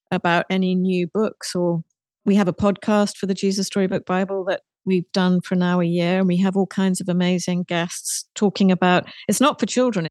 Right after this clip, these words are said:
but what's interesting is teenagers are listening too, but it's very short. It's like ten minutes. We invite someone on from all different walks of life to talk about how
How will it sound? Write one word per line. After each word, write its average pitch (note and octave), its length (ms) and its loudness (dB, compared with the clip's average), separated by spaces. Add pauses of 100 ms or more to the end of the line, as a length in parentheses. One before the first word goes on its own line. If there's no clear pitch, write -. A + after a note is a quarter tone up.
(140)
but G3 180 4
what's A3 180 4
interesting A3 420 4
is F#3+ 100 0
teenagers F3+ 560 0
are D#3+ 60 -4
listening D#3+ 380 -2
too, F3+ 280 4
but F3+ 120 2
it's F3 180 2
very A#3 220 8
short. G3 380 0
It's - 140 -6
like D#3+ 160 -2
ten G#3 220 2
minutes. E3+ 460 -2 (220)
We F#3+ 120 2
invite G3 300 2
someone G3 300 2
on F#3+ 200 0
from F#3 160 -2
all A3 140 4
different G#3 320 -2
walks F#3 240 -2
of F3+ 100 -10
life F3 280 0 (100)
to - 140 -12
talk F#3+ 240 0
about F#3 260 0
how F#3 300 0